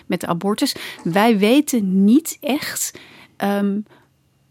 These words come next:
n-, niet van deze koning, niet van Beatrix, Juliana, hoe, in hoeverre hun bemoeienis ging. Eh, wat zeggen ze tegen Bo-, eh,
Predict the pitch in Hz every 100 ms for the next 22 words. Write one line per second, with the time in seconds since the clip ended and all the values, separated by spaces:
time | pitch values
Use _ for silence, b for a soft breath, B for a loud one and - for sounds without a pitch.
0 | _ 330 - - - 220 226 - 208 202
1 | 247 254 254 254 269 254 214 214 - -
2 | 196 196 185 190 226 - 254 - 208 196
3 | 196 202 247 254 - 240 247 - 226 220
4 | 254 254 240 226 220 220 220 214 214 208
5 | 208 - - 302 262 180 175 - 190 185
6 | 190 B B 202 247 - 226 - 320 -
7 | - 170 180 - 165 165 - - - 180
8 | 170